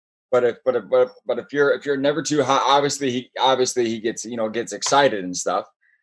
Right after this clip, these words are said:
and gets, yeah, he gets frustrated, but, like, a-, and rightfully so, as he should. But if you,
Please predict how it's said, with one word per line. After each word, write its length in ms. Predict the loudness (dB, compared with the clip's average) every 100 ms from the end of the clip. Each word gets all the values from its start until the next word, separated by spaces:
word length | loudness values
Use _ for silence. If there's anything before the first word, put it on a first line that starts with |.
| _ -14
and 140 | -6
gets, 260 | -6 -6 0
yeah, 180 | 2 2
he 60 | 0
gets 160 | -2
frustrated, 680 | 0 0 0 -2 -4 -8 -16 _ _ _ _ _ _ _
but, 200 | 0 2
like, 320 | 2 -2 -4 _ _ _ _ _ _ _
a-, 60 | -8
and 400 | -4 -4 -6 -10 _ _
rightfully 400 | 2 2 0 -4
so, 320 | 2 4 6
as 220 | 4 0 -2
he 80 |
should. 380 | -2 2 4 4 2
But 220 | 2 0
if 180 | -6 -6
you, 320 | -4 -6